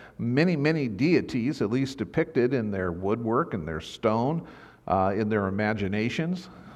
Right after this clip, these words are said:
uh, the Israelites really had one God. And in our secular society today, if anything, we have rid ourselves of any references to God. So most of us are not encumbered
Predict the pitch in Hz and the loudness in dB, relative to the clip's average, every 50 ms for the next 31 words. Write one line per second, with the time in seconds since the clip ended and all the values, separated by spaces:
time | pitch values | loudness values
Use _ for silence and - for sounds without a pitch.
0 | - - - 104 107 104 101 104 98 101 98 110 - - - - - 117 117 147 | -12 -6 -2 0 0 2 0 0 -2 -6 -10 -14 -16 -18 -18 -14 -6 -4 -2 -2
1 | 208 233 - 180 165 160 156 165 175 170 - - 165 165 160 151 156 151 151 139 | -2 -2 -2 -2 0 0 0 -2 -2 -4 -6 -8 -6 -4 -2 -2 -2 -2 -2 -2
2 | 135 143 147 143 139 139 135 - - - - - - _ _ _ - - - - | -2 -2 -2 -2 -4 -4 -4 -4 -8 -12 -14 -20 -20 _ _ _ -20 -20 -20 -20
3 | - - - - _ _ - 131 127 127 120 113 113 123 139 139 - - - - | -20 -20 -20 -20 _ _ 2 2 4 4 4 6 6 6 6 4 2 -4 2 2
4 | 147 - - 165 139 131 123 123 - - 120 - - 139 131 135 135 120 123 117 | 2 4 4 2 2 2 2 0 0 -4 -4 2 4 4 6 6 4 4 2 0
5 | 120 - 117 101 113 139 170 175 135 113 110 - 151 202 202 147 110 110 95 110 | 0 -2 0 2 4 4 4 4 2 2 2 2 2 4 2 2 2 0 0 0
6 | 123 117 113 123 123 113 98 95 92 98 135 185 208 165 107 90 92 90 - - | 0 2 4 4 4 4 2 0 2 6 6 6 8 6 4 4 2 0 0 2
7 | 101 92 110 127 131 123 127 110 117 135 135 143 131 110 98 135 - - - 147 | 4 4 4 4 4 2 0 2 2 2 2 2 0 2 4 4 2 4 2 -2
8 | 107 95 - - - - - - - - 92 85 90 85 87 101 127 143 - - | -2 -2 -8 -10 -12 -12 -14 -16 -10 -8 -6 -2 0 0 2 2 2 0 0 0
9 | 131 131 131 143 190 - - 147 127 127 127 - 127 123 123 123 139 147 - - | 0 4 6 6 4 4 4 2 2 2 4 2 0 2 4 6 4 4 4 2
10 | - - - - - - - 127 127 107 - - - - 104 - 123 113 117 127 | -8 -16 -18 -18 -12 -6 -4 -4 -4 -4 -6 2 4 4 6 6 4 4 4 2
11 | 135 | 0